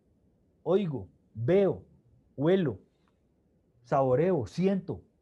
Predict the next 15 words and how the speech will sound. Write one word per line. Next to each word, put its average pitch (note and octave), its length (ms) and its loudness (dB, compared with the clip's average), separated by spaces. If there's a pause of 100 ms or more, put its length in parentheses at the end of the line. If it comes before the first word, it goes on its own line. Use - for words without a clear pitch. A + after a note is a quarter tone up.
(140)
¿Qué C#3 100 -6
más D#3 140 -2
necesito? E3 600 -4 (1800)
¿Qué D3 80 -6
más E3 120 -2
necesito? F3 440 -8
Entonces B2+ 260 -10
ya C3 120 -6
puedo D#3+ 180 0
poner B2+ 280 -6 (160)
mi A#2+ 220 -6
pie F3+ 460 -2
ahí, C4+ 360 -8 (400)
agradeciendo, C#3+ 1080 -2
hermano. A3 360 -10